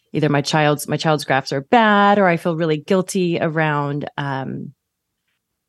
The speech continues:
when I, I incorrectly bolus for my child, or for the, I think there was a type one,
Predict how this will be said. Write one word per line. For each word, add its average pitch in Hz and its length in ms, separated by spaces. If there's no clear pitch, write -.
when 165 240
I, 151 220
I 151 220
incorrectly 160 640
bolus 190 560
for 185 160
my 175 140
child, 170 460
or 151 220
for 156 160
the, 113 80
I 143 60
think 143 160
there 143 80
was 139 200
a 135 60
type 151 280
one, 151 540